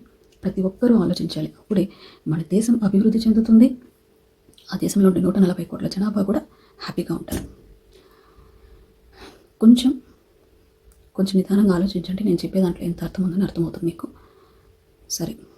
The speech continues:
క్లియర్గా గుర్తుపెట్టుకోండి, మనం చేసే పాపపుణ్యాలు మన పిల్లల్ని, వాళ్ళ పిల్లలు, మన తరువాతి తరాలని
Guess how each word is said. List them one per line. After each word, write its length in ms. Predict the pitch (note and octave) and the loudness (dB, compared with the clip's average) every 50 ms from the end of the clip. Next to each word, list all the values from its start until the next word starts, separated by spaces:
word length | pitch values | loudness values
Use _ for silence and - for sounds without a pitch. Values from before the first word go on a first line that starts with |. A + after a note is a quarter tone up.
| _ _ _ _ _ _ _ _ _ _ _ _ _ _ _ _ - - | _ _ _ _ _ _ _ _ _ _ _ _ _ _ _ _ -14 -6
క్లియర్గా 260 | - F3+ F#3+ G3+ F#3 | -4 0 0 0 0
గుర్తుపెట్టుకోండి, 580 | - F#3 - F#3 F3+ - - - F3+ F#3+ B3 B3 - - - - - - _ - - | -2 -4 -6 -8 -8 -8 -6 -6 -4 -2 -2 -2 -4 -10 -20 -20 -20 -20 _ -10 -6
మనం 200 | - E3 D3+ D3+ - E3+ | -2 0 0 0 0 -2
చేసే 180 | F#3+ - A3+ A3+ A3+ - | -4 -2 -2 -4 -4 -4
పాపపుణ్యాలు 640 | - - - G3 - F#3+ F#3 F#3 F3+ F3 A3 C4 - - - _ _ - | -6 -6 -6 -6 -4 -2 -2 -2 0 0 -2 -2 -4 -6 -14 _ _ -8
మన 100 | E3+ E3 | -6 -6
పిల్లల్ని, 540 | D#3 - - F3+ F3+ F3+ E3+ E3 E3+ F3 G3 A3 - - | -6 -6 -6 -6 -4 -2 -2 -2 0 -2 -2 -2 -4 -4
వాళ్ళ 200 | D#3 E3 E3+ E3 | -4 -2 -2 -2
పిల్లలు, 380 | - D#3+ E3 E3+ D#3+ E3 - - - - - _ _ _ _ - | -2 -2 -2 -2 -2 -2 -4 -4 -8 -12 -20 _ _ _ _ -20
మన 120 | - G3 - | -16 -10 -4
తరువాతి 320 | F3+ G3 A3 A#3 A#3 - - | 0 2 2 2 2 0 -4
తరాలని 460 | - E3 D#3+ E3 D#3+ F3 F3+ A#3 | -6 -6 -6 -4 -4 0 0 0